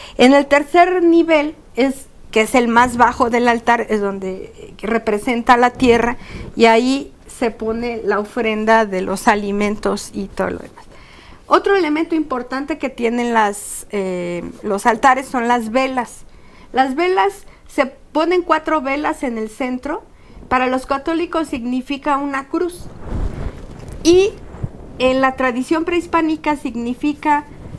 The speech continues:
los cuatro puntos cardinales. Era algo muy importante porque era para ori-, orientar a las almas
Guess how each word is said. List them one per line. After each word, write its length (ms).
los 280
cuatro 440
puntos 420
cardinales. 960
Era 320
algo 220
muy 260
importante 840
porque 260
era 220
para 260
ori-, 260
orientar 580
a 60
las 260
almas 360